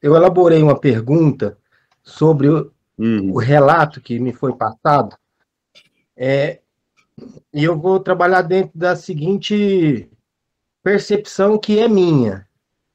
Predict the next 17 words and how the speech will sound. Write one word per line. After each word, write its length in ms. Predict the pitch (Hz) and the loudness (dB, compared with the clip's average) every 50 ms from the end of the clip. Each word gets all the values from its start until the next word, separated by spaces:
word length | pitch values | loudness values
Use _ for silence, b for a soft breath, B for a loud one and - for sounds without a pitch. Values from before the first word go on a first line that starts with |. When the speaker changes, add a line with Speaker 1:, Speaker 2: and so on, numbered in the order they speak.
| _ _ _ _ _ _ _ _ _ _ _ _ _ _ _ _ _ _ _ _ _ _ _ _ | _ _ _ _ _ _ _ _ _ _ _ _ _ _ _ _ _ _ _ _ _ _ _ _
Speaker 1:
Nós, 460 | 156 143 151 190 226 226 202 - 131 | -4 0 2 2 2 2 2 0 0
humanos, 880 | 139 135 143 147 156 160 156 135 123 113 104 - - - - - _ _ _ - | 0 0 2 2 2 2 0 -2 -2 -6 -8 -12 -16 -18 -20 -20 _ _ _ -12
<clears throat> 1120 | - 147 - 117 120 _ _ _ _ _ _ _ _ _ _ _ _ _ _ _ _ _ - | -12 -10 -10 -14 -18 _ _ _ _ _ _ _ _ _ _ _ _ _ _ _ _ _ -6
é, 440 | 143 127 120 110 107 110 113 - - _ _ | -4 -2 -2 -2 -2 -4 -6 -10 -16 _ _
que 100 | _ 139 | _ 0
não 160 | 135 139 147 | 2 2 2
estamos 460 | 160 156 - - 147 139 135 127 - | 0 -2 0 0 2 2 2 0 -2
rotulados 840 | - - 147 170 165 - 175 139 135 147 160 156 139 113 120 110 - | 0 2 2 2 2 2 2 2 4 4 4 2 0 -2 -6 -10 -12
com 180 | - - 135 131 | -12 -6 -4 -4
essa 200 | 135 131 - 127 | -4 -4 -6 -10
questão 640 | 120 - 123 113 - - _ 131 127 120 113 110 - b b b b b b _ | -6 -4 -6 -6 -6 -4 _ 0 0 0 -2 -4 -8 b b b b b b _
do 120 | - 123 123 | -4 -4 -4
transtorno 580 | 123 117 117 113 110 - - 123 120 117 113 | -2 -2 -4 -4 -4 -4 -2 0 0 0 0
mental, 680 | 110 113 107 117 120 - 139 143 147 135 113 107 - _ _ _ _ _ _ _ _ _ _ _ _ _ _ _ _ _ _ _ _ _ _ _ _ _ _ _ _ _ _ _ - _ _ - | 0 -2 -2 -4 -4 -2 0 2 2 2 0 -2 -6 _ _ _ _ _ _ _ _ _ _ _ _ _ _ _ _ _ _ _ _ _ _ _ _ _ _ _ _ _ _ _ -20 _ _ -6
recebemos 760 | 131 151 196 220 214 - 214 202 156 151 180 220 226 214 180 | 0 2 2 2 2 2 0 0 2 2 2 2 2 0 -2
o 40 | 208 | -2
pensamento 1000 | - - 196 185 170 - 180 156 139 135 143 156 185 208 202 - - 214 196 - | -2 0 0 0 0 2 0 0 2 2 2 2 0 0 -2 -4 -6 -8 -8 -8